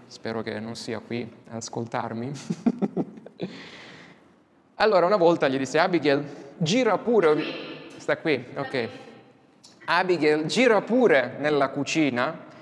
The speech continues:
ma stai attenta a non avvicinarti al fuoco, al forno, scusate,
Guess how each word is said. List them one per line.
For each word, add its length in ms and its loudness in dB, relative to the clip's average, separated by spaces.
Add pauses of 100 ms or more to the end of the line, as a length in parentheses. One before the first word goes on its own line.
(120)
ma 460 0 (560)
stai 260 0
attenta 440 0
a 40 2
non 160 0
avvicinarti 640 -2
al 120 0
fuoco, 640 -2
al 180 -2
forno, 540 0
scusate, 640 -4